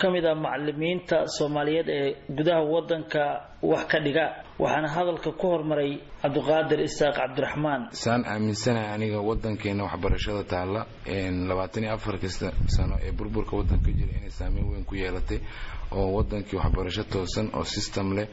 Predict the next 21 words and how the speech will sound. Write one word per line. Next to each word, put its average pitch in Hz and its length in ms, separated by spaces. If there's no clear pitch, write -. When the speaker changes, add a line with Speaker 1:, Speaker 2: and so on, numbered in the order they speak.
Speaker 2:
oo 95 200
ardayga 104 460
lagu 104 260
diyaarin 104 420
karo 101 340
ilaa 104 280
awooddiisa 101 540
la 95 80
gaarsiin 92 420
karo 90 180
inuu 95 300
waddanka 101 340
bannaankiisa 95 720
iyo 90 220
jaamacadahaas 95 500
horumar 92 300
wax - 180
ku 185 80
barto 104 300
inaysan 101 480
oolin, 95 320